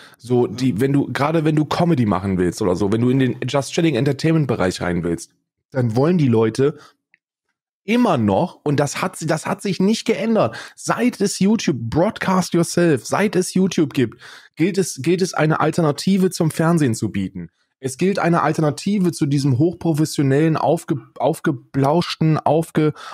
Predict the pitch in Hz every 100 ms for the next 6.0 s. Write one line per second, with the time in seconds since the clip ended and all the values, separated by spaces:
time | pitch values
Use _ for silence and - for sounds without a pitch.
0 | - - 170 - 151 143 175 175 151 151
1 | 131 - 165 170 131 - 110 85 87 -
2 | - - - 139 131 - 147 139 156 -
3 | 139 143 151 151 135 131 147 147 143 -
4 | _ _ - 113 113 - 127 - 160 -
5 | 104 98 - 123 131 131 156 143 143